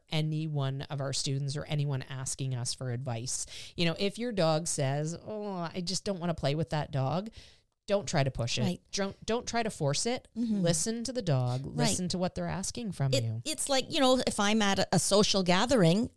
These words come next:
Speaker 2: there are some people I wanna interact with, and then there's other people
Speaker 1: Yeah.
Speaker 2: that I don't wanna interact with. And I wouldn't want my, you know, my partner to be pushing me, "Yeah,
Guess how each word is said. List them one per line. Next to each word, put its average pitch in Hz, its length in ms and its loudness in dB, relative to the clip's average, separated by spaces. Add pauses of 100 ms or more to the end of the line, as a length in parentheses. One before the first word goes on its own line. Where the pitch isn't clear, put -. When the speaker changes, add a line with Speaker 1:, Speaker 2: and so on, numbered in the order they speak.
(140)
Speaker 2:
there 220 260 4
are 220 100 6
some 214 300 2
people 233 600 0
I 190 100 4
wanna 214 300 4
interact 196 640 0
with, 185 240 2 (200)
and 220 100 -6
then 233 100 0
there's 240 160 0
other 285 240 2
people 277 380 2
Speaker 1:
Yeah. 185 160 10
Speaker 2:
that 151 340 8
I 247 140 6
don't 285 280 6
wanna 226 220 8
interact 165 640 4
with. - 300 4 (360)
And 247 160 2
I 254 160 2
wouldn't 277 320 2
want 226 400 2
my, 185 200 4 (140)
you 277 100 -2
know, 196 260 4
my 185 200 4 (420)
partner 214 400 4
to 208 140 0
be 185 120 2
pushing 214 460 2
me, 165 140 4
"Yeah, 320 220 2